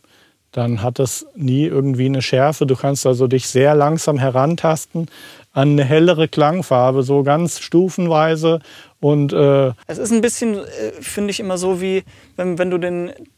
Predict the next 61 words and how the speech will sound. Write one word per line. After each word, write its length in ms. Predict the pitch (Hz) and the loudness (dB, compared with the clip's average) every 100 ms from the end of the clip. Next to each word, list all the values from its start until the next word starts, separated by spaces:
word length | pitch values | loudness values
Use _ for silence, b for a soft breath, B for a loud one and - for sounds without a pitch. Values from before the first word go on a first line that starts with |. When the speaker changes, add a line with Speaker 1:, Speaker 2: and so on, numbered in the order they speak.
| - | -8
Speaker 2:
den 140 | 170 | -4
Mix 280 | 185 185 - | -4 -6 -8
ein 80 | 180 | -6
bisschen 480 | 180 - 180 170 - | -4 -4 -8 -8 -12
schwenkst 520 | - - 175 208 202 | -14 -2 -2 -2 -6
oder 200 | 214 175 | -6 -6
kippst, 400 | - 208 - - - | -2 -2 -2 -10 2
eher 280 | 151 151 | 4 6
Speaker 1:
Mhm. 60 | 147 | 4
Speaker 2:
in 100 | 147 | 2
die 80 | 165 | 0
helle 260 | 170 214 196 | 0 2 2
Richtung 300 | 202 - 175 | 2 0 -4
oder 160 | 165 | -4
eher 160 | 190 175 | -2 -4
in 120 | 170 | -4
die 40 | |
dunkle 240 | 165 208 135 | -6 0 4
Speaker 1:
Ja. 60 | 135 | 4
Speaker 2:
Richtung. 440 | 196 - 190 92 | 0 -4 -6 -6
Speaker 1:
Du 80 | - | -10
kannst, 400 | 110 147 151 - | -4 -2 -2 -2
äh, 80 | 165 | -2
nicht 220 | 143 147 | 0 -2
so 260 | - 170 185 | -2 -2 0
leicht 360 | 147 156 - | 2 0 0
was 180 | 147 135 | -4 -4
kaputt 400 | - 135 147 - | -4 -4 -4 -4
machen. 120 | 123 | -6
Speaker 2:
Genau. 220 | - 151 - - | -2 -2 -4 -6
Also 160 | 165 196 | -2 0
in 80 | |
den 140 | 175 180 | 0 0
Mitten 420 | 202 220 190 - | 0 0 -4 -6
kann 140 | - | -10
man 200 | 170 170 - | -8 -8 -8
damit 320 | 170 165 160 - _ | -6 -6 -8 -14 _
wirklich 240 | - 175 165 | -8 -6 -8
nichts 200 | 175 - | -10 -12
kaputt 240 | 165 175 | -10 -10
machen 300 | 175 170 175 | -10 -12 -14
oder 140 | 185 139 | -6 -2
Speaker 1:
Ja. 160 | 127 - | -2 -4
Speaker 2:
auch 180 | - 165 | -6 -4
nichts 280 | 170 170 - | -2 -6 -4
wirklich 400 | 170 170 156 - _ - | -6 -4 -6 -12 _ -12
hervorholen. 520 | 165 165 156 160 151 | -2 -2 0 -2 0
Speaker 1:
Wir 100 | 123 | 2
hatten 200 | 135 165 | 2 2
das 120 | 151 | 4
ja 100 | 160 | 4
mal 120 | 143 | 4
durchgemessen. 600 | 135 147 - 156 143 135 123 | 4 4 2 0 0 0 -2
Wenn 80 | 123 | -2
du 80 | 123 | -2
dreißig 480 | 120 127 139 151 | 0 0 0 0
Hertz 320 | 147 160 180 - | 2 2 0 0
reindrehst 640 | 160 180 170 180 196 - | 0 0 0 2 2 0
in 140 | - 147 | -2 0
den 160 | 147 | 2
Bässen, 460 | 139 160 - 226 | 2 0 0 -2